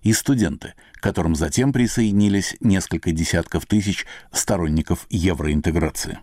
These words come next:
Вечером двадцать второго ноября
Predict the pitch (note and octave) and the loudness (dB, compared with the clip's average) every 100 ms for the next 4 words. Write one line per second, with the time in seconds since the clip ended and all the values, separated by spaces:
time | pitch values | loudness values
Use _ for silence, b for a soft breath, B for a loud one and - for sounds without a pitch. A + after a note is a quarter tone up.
0 | - B B B - G2+ G#2 F#2 F#2+ F2 | -20 B B B -2 2 2 0 0 0
1 | D#2 F2+ - F2+ - F2+ F#2 E2 D#2+ E2 | 2 0 -2 -8 -2 0 2 2 2 2
2 | A#2 | 0